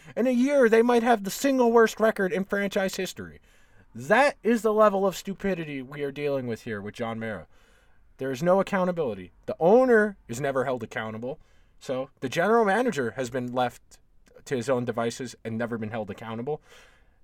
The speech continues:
Dave Gettleman doesn't do press conferences. He, he does one in the offseason, one near the draft. That's it.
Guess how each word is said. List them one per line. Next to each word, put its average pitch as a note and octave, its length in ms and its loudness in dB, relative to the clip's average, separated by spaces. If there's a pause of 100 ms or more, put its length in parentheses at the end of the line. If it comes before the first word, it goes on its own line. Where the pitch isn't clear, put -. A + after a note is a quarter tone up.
Dave A3 160 -2
Gettleman D4+ 560 -2
doesn't F3+ 260 -2
do D#3+ 120 -8
press C3 240 -6
conferences. D#3 720 -8 (120)
He, G3 220 -12
he - 160 -16
does D3 200 -2
one F#3 160 0
in G#3+ 100 0
the F#3+ 60 -4
offseason, A#3 640 0 (480)
one E3 260 0
near G#3 140 2
the G#3 100 0
draft. A3 420 0 (140)
That's A#3+ 200 0
it. C4 200 6